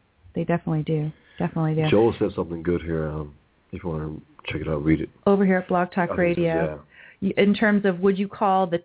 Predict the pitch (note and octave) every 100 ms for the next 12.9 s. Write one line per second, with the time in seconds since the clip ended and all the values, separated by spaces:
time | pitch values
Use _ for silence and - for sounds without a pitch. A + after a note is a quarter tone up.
0 | - - B3+ B3+ B3 G3+ G3+ - - B3+
1 | B3+ - D#3+ D3 D#3 - E3 C#3+ - G#3+
2 | G3 G3 F#3+ F3+ F3 F3 E3 D3 - -
3 | A3+ B3+ D4+ C#4+ C#4+ D#4+ C4 A3 - -
4 | F4+ G4 - F#3+ D#3+ D#3+ _ _ _ _
5 | _ _ G3+ A3 - - _ - G#3 -
6 | C4+ D#4 D4 G#3 A3 - B3+ B3+ A3 -
7 | F#3 F#3 G#3 A3+ - - A3+ G3+ G3+ -
8 | E3+ - - B3+ C#4 C#4+ A3+ A3 - A3
9 | G#3 G3 E3+ E3+ E3 G#3 G#3 F3 D#3+ D#3
10 | - _ _ _ _ - G3+ G3+ G3 F#3+
11 | G3 _ _ _ _ - F#3+ F3+ E3+ -
12 | - G2 G2+ - A#2 F2 - F2+